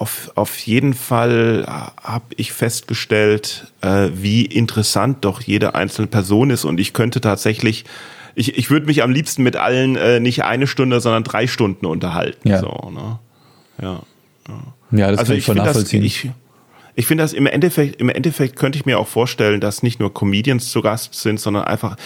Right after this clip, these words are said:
Speaker 1: also irgendwie finde ich, dass jeder Mensch, auf, egal wie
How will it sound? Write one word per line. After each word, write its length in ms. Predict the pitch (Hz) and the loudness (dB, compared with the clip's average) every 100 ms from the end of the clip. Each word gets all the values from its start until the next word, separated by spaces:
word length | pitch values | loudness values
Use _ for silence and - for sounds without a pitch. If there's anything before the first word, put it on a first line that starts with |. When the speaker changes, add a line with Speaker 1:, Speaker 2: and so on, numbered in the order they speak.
| - - | -10 -6
Speaker 1:
also 180 | 127 135 | -4 -2
irgendwie 340 | 175 208 190 160 | 2 2 2 0
finde 280 | - 185 | 0 2
ich, 80 | 180 | 0
dass 220 | 139 120 - | 0 -2 -4
jeder 500 | 104 143 175 151 110 | -2 2 4 4 2
Mensch, 560 | 107 98 95 - - - - | 2 0 -2 -6 -10 -14 -6
auf, 200 | 117 - _ - | -6 -6 _ -4
egal 540 | 123 123 127 139 139 92 69 | 0 2 2 4 2 -2 -12
wie 440 | 107 117 147 156 | -8 -6 -4 -4